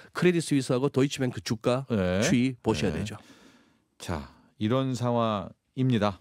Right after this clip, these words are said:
Speaker 2: 어, 그러니까 좀 가슴 아프시더라도 우리 이진우 <laughs> 소장님께서는 즉시 해야 된다. 희망회로를, 어, 돌리는 것보다
Speaker 1: 음.
Speaker 2: 차라리 최악을 대비하는 게 낫다.
Speaker 1: 네,
Speaker 2: 네.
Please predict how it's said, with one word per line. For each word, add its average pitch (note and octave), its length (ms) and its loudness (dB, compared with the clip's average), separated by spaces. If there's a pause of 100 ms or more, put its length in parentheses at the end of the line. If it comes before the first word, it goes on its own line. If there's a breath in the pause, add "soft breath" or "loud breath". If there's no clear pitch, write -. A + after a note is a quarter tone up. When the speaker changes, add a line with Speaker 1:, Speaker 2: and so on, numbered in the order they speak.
(120)
Speaker 2:
어, E2+ 760 -4
그러니까 A2 760 -4
좀 A2 400 -2
가슴 B2 400 -2
아프시더라도 G#2+ 920 -2
우리 F#2 340 -4
이진우 A2+ 420 0
<laughs> - 40 -20
소장님께서는 A#2 1000 0 (580 soft breath)
즉시 - 600 0
해야 D3 240 4
된다. F2+ 400 -4
희망회로를, F3 880 4 (1080)
어, D#2 480 -6
돌리는 C3+ 420 2
것보다 G2 540 -2 (220)
Speaker 1:
음. G2+ 420 -8
Speaker 2:
차라리 G3 460 4
최악을 C4 420 4
대비하는 B2+ 380 2
게 E3 60 -4
낫다. F#2+ 400 -4 (920 loud breath)
Speaker 1:
네, D3+ 160 6
Speaker 2:
네. B2+ 60 -6